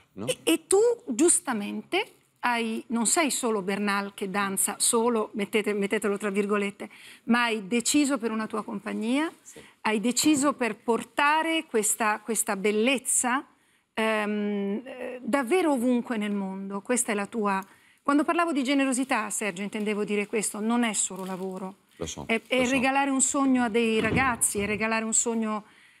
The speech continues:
Speaker 2: mm, a chi non danzerà mai, cioè questo è anche il tuo
Speaker 1: Eh,
Speaker 2: impegno.
Speaker 1: certo.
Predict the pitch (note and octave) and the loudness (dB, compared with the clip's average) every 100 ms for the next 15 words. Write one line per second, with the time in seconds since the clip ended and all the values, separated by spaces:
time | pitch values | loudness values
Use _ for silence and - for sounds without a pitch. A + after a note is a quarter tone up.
0 | _ _ - B3+ - - - - - D4 | _ _ -16 -14 -14 -8 -6 -6 2 6
1 | C#4 C4 B3 A#3+ - A#3 A3+ A#3 C#4 A#3+ | 6 4 2 0 0 0 2 4 4 4
2 | G3 G3+ G3+ B3 A3+ - F4+ - F#3+ F3+ | 0 -2 -2 -2 -2 2 2 2 -4 -6
3 | G#3 - F#3+ F3 G3 G3 G3+ G#3+ | -10 -8 -8 -6 -4 -4 -6 -8